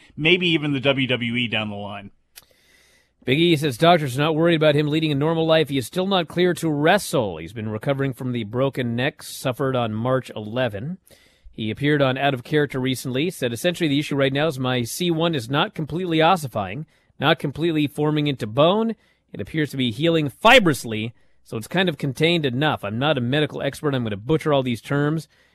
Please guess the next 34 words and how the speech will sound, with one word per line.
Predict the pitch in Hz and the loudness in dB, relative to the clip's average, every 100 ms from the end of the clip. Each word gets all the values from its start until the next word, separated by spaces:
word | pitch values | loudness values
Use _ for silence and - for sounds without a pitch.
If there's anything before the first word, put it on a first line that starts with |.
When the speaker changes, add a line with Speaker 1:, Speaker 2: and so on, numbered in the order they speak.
| _ | _
Speaker 2:
but | - | -4
it's | - | 2
good | 277 | 4
enough | 277 269 | 6 6
that | 226 | 6
they're | 202 | 4
not | 196 214 | 4 4
worried | 202 202 | 6 6
about | 190 | 6
me | 180 | 4
in | 185 | 2
day-to-day | 147 170 165 156 | 2 2 4 4
life. | 147 156 156 - _ _ _ | 4 4 2 -2 _ _ _
I | 127 | -2
don't | 147 | 0
need | 147 | 0
the | |
brace | 120 139 151 - | 2 2 2 0
anymore. | 139 135 135 135 | -2 2 2 2
They | 113 | 0
took | 123 139 | -6 -12
surgery | - 143 127 131 127 | -2 0 0 0 2
off | 127 | 0
the | - | -2
table. | 110 131 127 127 - _ _ _ - | -2 0 2 -2 -4 _ _ _ 2
I | |
would | 139 139 | 2 4
be | 139 | 0
cleared | - - 208 262 254 226 | 0 0 2 2 0 -2
to | 196 | 2
live | 190 208 | 6 6
a | 180 | 6
normal | 151 185 196 160 | 4 4 4 4
life." | 170 160 107 | 6 6 2